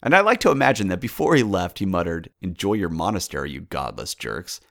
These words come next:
but we're taking all the holy stuff with us." But, you know, who knows? However, after decades of struggle, with the balance swinging back and forth, now Rome was the unchallenged religious authority in England.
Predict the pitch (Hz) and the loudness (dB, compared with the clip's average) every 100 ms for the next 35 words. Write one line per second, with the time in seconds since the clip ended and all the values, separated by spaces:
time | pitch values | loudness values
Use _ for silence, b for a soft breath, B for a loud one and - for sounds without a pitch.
0 | _ 90 82 - 95 92 73 - - 92 | _ -6 -4 -4 -6 -4 -6 -6 -4 -4
1 | 82 - - - - 53 53 - - _ | -4 -6 -10 -12 -12 -10 -12 -12 -16 _
2 | _ _ _ _ _ - 190 104 76 64 | _ _ _ _ _ 4 4 4 -2 -6
3 | - _ 139 101 - - - _ _ _ | -10 _ 2 2 0 -10 -18 _ _ _
4 | _ _ _ _ _ _ _ _ _ _ | _ _ _ _ _ _ _ _ _ _
5 | - 110 120 87 55 - _ _ _ _ | 2 8 8 6 -4 -10 _ _ _ _
6 | 117 147 151 127 - 147 - 160 156 131 | 6 6 2 2 6 4 6 2 2 0
7 | 123 - 113 107 92 55 - _ _ _ | -2 -2 4 4 4 -4 -10 _ _ _
8 | - - 110 92 123 139 139 - - 117 | 0 2 2 4 6 6 2 0 2 2
9 | 120 127 120 95 90 110 - 104 - 92 | 4 4 2 4 4 4 -2 -4 -2 -2
10 | 90 90 90 _ _ _ _ _ - 113 | 0 -2 -8 _ _ _ _ _ 2 8
11 | 139 127 127 131 127 110 104 - 107 110 | 8 10 10 8 6 0 -2 -4 0 0
12 | 110 - 98 101 95 90 87 90 92 98 | 0 -2 0 0 -2 -4 -4 -2 -2 -2
13 | - 98 98 90 80 69 - - 80 76 | -6 -4 -4 -2 -4 -8 -12 -10 -8 -8
14 | 69 - - | -10 -14 -18